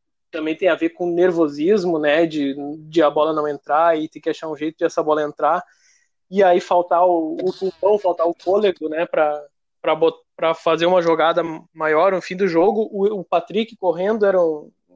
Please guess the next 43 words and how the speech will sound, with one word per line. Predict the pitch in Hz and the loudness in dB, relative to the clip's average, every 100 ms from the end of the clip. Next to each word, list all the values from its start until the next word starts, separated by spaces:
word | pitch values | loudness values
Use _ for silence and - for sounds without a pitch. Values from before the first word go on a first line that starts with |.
| _ _ _ | _ _ _
eu | 180 | -8
dava | 156 - - | -2 0 2
até | - 202 | 6 6
dó | 180 180 196 226 | 6 4 4 4
de | 190 165 | 0 -4
ver | 170 | -4
o | |
Patrick | 175 180 175 202 _ | -2 -4 -6 -12 _
correndo | 170 160 196 185 160 | -6 -2 -2 -4 -12
desesperado, | 156 156 185 202 - 180 160 180 196 180 - _ _ _ _ | -16 -10 -6 -8 -4 0 2 2 0 -4 -16 _ _ _ _
sem | 185 190 | -2 2
mais | 190 185 | 2 2
nenhum | 180 180 208 | 0 0 0
gás, | 180 165 196 190 - - _ _ _ _ _ _ - | 2 2 2 -2 -12 -20 _ _ _ _ _ _ -6
né? | 160 160 180 - _ | 0 0 0 -6 _
E, | 165 165 156 160 156 156 151 160 - _ _ _ _ _ _ _ _ | -14 -8 -4 -4 -4 -8 -14 -16 -20 _ _ _ _ _ _ _ _
e | 185 196 214 | -8 -2 0
eu, | 240 233 226 214 | 4 4 4 2
e | 214 214 | -2 2
a, | 214 214 - 208 | 4 2 -2 -4
pra | 202 202 | 0 0
mim | 233 | 0
foi | - 247 | -2 -2
isso. | 220 269 - 190 | 0 -2 -2 -6
Che-, | - 175 190 | -4 -4 -6
chegou | 196 180 185 | -8 -4 0
um | |
momento | 196 190 196 196 | 0 2 -2 -4
que | 180 | -10
o | 185 | -8
Inter | 185 - 175 196 | -6 -6 -4 0
atingiu | 175 - 180 165 185 | -2 -2 -4 -4 -4
o | |
limite | 185 208 196 208 - 175 | -4 -4 -6 -8 -8 -2
dele | 185 202 220 240 | 2 2 2 -4
e | 233 | -2
dali | 220 226 214 | 2 2 0
não | 226 226 | 0 0
teve | 220 220 214 | 0 0 0
mais | 220 202 208 | 2 2 2
de | 196 | 2
onde | 202 208 196 | 2 2 -4
tirar. | - 214 226 | 0 2 2